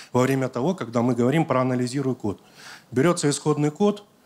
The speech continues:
дальше у нас в зависимости от того, какой язык, мы по-разному работаем с его промежуточным представлением. Какие-то языки используют, э, абстрактное синтаксическое дерево для анализа,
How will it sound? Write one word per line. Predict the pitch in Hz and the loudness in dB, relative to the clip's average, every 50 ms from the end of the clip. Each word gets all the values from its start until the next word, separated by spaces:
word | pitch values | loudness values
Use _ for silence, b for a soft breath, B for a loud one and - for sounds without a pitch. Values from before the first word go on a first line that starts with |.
| b b b b b b _ _ - | b b b b b b _ _ -4
дальше | 120 143 151 147 131 - - 135 - 147 - | -2 0 0 0 0 -2 -2 -2 -4 -4 -4
у | 147 | -4
нас | 139 143 147 147 - - 131 | -2 0 2 0 0 0 -4
в | |
зависимости | 113 127 139 147 160 151 - 147 135 123 - - 139 | -2 -2 0 0 0 -2 -2 -2 -2 -2 -2 -2 -4
от | 131 - | -4 -2
того, | - 147 143 151 143 | -2 0 0 0 0
какой | - 143 135 - - 139 131 | 0 -2 -6 -2 -2 -2 -2
язык, | 131 139 139 135 190 214 214 | 0 -2 -2 0 0 -2 0
мы | 135 127 123 | -2 -6 0
по-разному | - 165 151 156 175 147 151 135 131 131 | 0 0 2 2 0 -2 -2 -4 -4 -4
работаем | 123 127 123 127 156 151 - 135 127 120 | -4 -4 -4 -4 -6 -4 -4 -4 -4 -2
с | - - - - | -4 -6 -4 -4
его | 120 123 131 | -2 -2 -2
промежуточным | 127 127 120 123 127 123 135 131 123 - - 127 113 | -2 -2 -4 -4 -4 -4 -4 -4 -4 -4 -4 -6 -6
представлением. | - 131 - - - 135 131 131 127 120 107 95 95 92 B B B B B B | -6 -8 -8 -4 -4 -2 0 0 0 -2 -2 -4 -8 -12 B B B B B B
Какие-то | 135 131 - 170 160 160 151 135 | -4 -2 0 -2 -2 0 0 0
языки | 131 135 131 123 139 135 135 - 156 147 135 | 0 0 -2 -2 -4 -4 -4 -4 -4 -2 -2
используют, | 120 - - 143 131 127 120 123 123 117 120 - - | -4 -4 -2 -2 -2 0 2 0 0 0 -2 -4 -4
э, | 120 120 120 | -2 0 0
абстрактное | 120 - - 135 127 - 127 123 | -2 -2 -2 -2 -2 -2 -2 -4
синтаксическое | - - 135 127 147 143 - 226 214 - - - 175 165 | -4 -4 -4 -4 -4 0 0 0 0 0 -2 -2 -2 -2
дерево | 160 160 175 165 160 151 151 143 | 0 0 0 0 2 2 0 0
для | 143 143 143 | 2 0 0
анализа, | 147 151 151 151 143 143 135 127 135 131 | 2 2 2 2 2 0 0 0 -2 -4